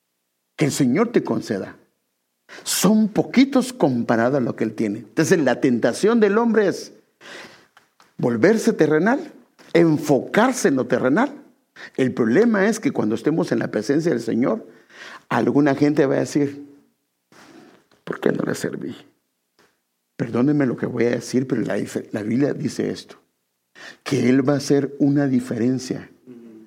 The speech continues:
entre el que le sirve y el que no le sirve. Perdónenme, hermanos.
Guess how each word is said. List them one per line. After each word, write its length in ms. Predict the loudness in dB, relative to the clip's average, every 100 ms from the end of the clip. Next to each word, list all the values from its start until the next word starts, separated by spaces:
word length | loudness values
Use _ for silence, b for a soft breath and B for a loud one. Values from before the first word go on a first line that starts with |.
| _ _ _ -2
entre 380 | 0 0 0 -2
el 120 | -4
que 140 | -4
le 160 | -4 -4
sirve 480 | -6 -6 -6 -10 -20 _ _ _ -20 _ _ _ _ _ _ _
y 120 | -6
el 120 | -6 -6
que 120 | -12
no 140 | -10
le 120 | -10
sirve. 420 | -10 -12 -14 -16 _ _ _ _ _ _ _ _
Perdónenme, 480 | -6 0 2 2 2
hermanos. 420 | 0 0 -2 -8